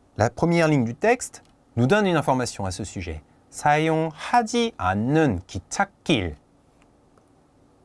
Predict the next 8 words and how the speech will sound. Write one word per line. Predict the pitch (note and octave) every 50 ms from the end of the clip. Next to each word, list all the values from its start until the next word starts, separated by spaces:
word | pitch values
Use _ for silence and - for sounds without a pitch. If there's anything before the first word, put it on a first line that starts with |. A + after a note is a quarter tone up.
| _ _ _ _ _ _ _ -
Une | F#2+ G2 F#2+
voie | F#2 A2 C#3 F3 G#3+ A#3+
qui | - - - C3
n'est | C3+ D#3+ F#3+ G3 - _ _ _ _ -
pas | - B3+ C4+ C4+ G#3+
utilisée. | D#3+ B2+ - - - G2 F2+ F2 E2+ D#2+ E2 D2+ - _ _ _ _ _ _ _ _ _ _ _ _ _ _ _ _ _ _ _ _ _ _ _ _ _ -
La | F#2+
réponse | E2 E2+ F2+ - - F#2+ F#2 -